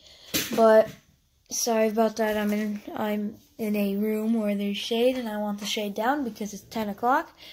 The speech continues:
It's ten ten right now. And yeah, um, was there anything else? Um, you guys will get a close-up for about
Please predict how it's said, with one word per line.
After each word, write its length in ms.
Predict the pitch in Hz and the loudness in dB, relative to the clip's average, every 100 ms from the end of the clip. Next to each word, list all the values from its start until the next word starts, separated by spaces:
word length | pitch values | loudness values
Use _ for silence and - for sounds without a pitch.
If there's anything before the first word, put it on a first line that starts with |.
| - - | -20 -20
It's 120 | - | -12
ten 260 | - 220 208 | -4 -2 2
ten 180 | 233 285 | 2 2
right 160 | 247 | 0
now. 260 | 214 254 220 - - - | 2 0 -2 -8 -16 -6
And 480 | 214 202 202 202 202 | -2 0 2 2 4
yeah, 260 | 240 240 202 - - - - | 4 4 0 -12 -14 -16 -8
um, 500 | 226 220 214 208 208 202 - - - - - - - - - 262 | -2 0 2 2 -2 -6 -14 -16 -18 -20 -20 -18 -18 -18 -16 -8
was 340 | 240 220 202 | -4 -2 0
there 160 | 226 220 | 0 0
anything 340 | 220 214 208 | -2 -2 -2
else? 380 | 202 233 254 - _ _ _ _ _ _ _ _ _ | 0 -2 -4 -12 _ _ _ _ _ _ _ _ _
Um, 380 | - 220 220 226 | -8 -4 -2 2
you 240 | 226 247 247 | 8 8 8
guys 420 | 247 240 240 233 | 6 8 6 4
will 140 | 226 | -2
get 160 | 214 233 | 0 0
a 80 | 208 | 0
close-up 640 | 208 233 226 226 254 262 | -4 -2 -2 0 0 -2
for 220 | - 226 | -2 -4
about 680 | 214 214 208 208 - _ - | -2 0 2 0 -2 _ -16